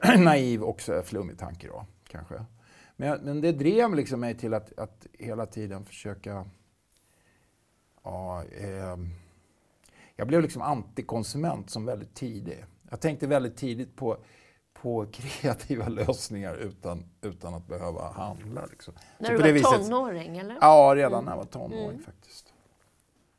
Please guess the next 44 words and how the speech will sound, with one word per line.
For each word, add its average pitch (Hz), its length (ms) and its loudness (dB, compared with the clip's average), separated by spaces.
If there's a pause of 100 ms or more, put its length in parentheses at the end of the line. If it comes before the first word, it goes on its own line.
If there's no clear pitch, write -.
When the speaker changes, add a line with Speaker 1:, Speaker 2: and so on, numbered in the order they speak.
(120)
Speaker 2:
Och 247 100 -2
sen 214 180 -2
fortsatte - 440 -12
det? - 160 -10 (200)
Speaker 1:
Ja, 165 160 8
sen 190 220 4
har 190 80 8
det 185 60 8
liksom 175 260 2
bara 160 100 4
fortsatt. 151 540 -2
Och 139 80 -4
det 151 220 0
kanske 160 380 -4
är 147 40 0
ett 127 80 -8
slags - 320 -10
sjukt - 440 -8
drag 135 220 -2
hos 147 160 -10
mig, 107 120 -8
men 117 140 -6
jag, 131 160 -10
jag 143 200 -2
tycker 165 240 -4
det 151 120 0
är, 127 220 2 (1120)
ehm, 110 880 -4 (1600)
ja, 151 140 4
men 180 160 0
den 190 200 4
grejen 175 360 2
i 139 40 0
alla 135 100 0
fall 120 160 -2
vill 123 180 -4
jag 110 280 -4
på 110 100 -8
något 110 120 -6
sätt - 240 -10
att 82 260 -14
fler 98 300 -12
människor 87 340 -14
ska - 220 -20